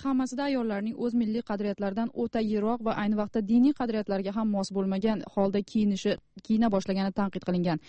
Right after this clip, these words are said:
Maqolalardan birida esa sahroda yashagani bois xum-, qumdan himoya qilib yuz ko'zlarini o'rashga majbur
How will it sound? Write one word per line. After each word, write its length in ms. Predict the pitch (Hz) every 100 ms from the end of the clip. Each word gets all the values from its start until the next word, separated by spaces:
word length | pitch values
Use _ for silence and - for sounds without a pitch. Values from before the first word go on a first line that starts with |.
| - - 208
Maqolalardan 520 | 208 202 202 196 202
birida 200 | 202 196
esa 200 | 214 285 311 - -
sahroda 440 | 240 220 214 214
yashagani 440 | 214 208 202 208 202
bois 280 | 208 214 - - -
xum-, 200 | 240 233 -
qumdan 320 | 247 247 277 262
himoya 320 | 226 220 208 -
qilib 180 | 220 202
yuz 100 | -
ko'zlarini 420 | 202 202 196 202 202
o'rashga 300 | 208 202 214
majbur 340 | 208 202 196